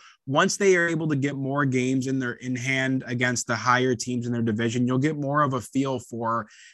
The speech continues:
how this team stacks up against everyone else, because a lot of it is just, you know, I, I, th-, there's,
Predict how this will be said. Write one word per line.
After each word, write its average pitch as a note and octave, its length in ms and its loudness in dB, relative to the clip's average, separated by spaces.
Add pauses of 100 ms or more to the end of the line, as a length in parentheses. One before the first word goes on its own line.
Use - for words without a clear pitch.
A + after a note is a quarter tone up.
(200)
how C#3+ 240 2
this C#3+ 220 -2
team C3 260 -2
stacks B2 380 -2
up A#2+ 100 -2
against A#2 260 -2
everyone A2+ 380 -2
else, G#2 200 -6
because B2 260 -2
a C3 60 -2
lot D3+ 260 4
of D3+ 100 2
it B2+ 100 0
is A#2 180 -2
just, A#2+ 420 -4 (480)
you C3+ 140 2
know, B2 340 2
I, B2 80 2
I, D3 260 -6 (100)
th-, D3+ 140 -2
there's, D3 380 2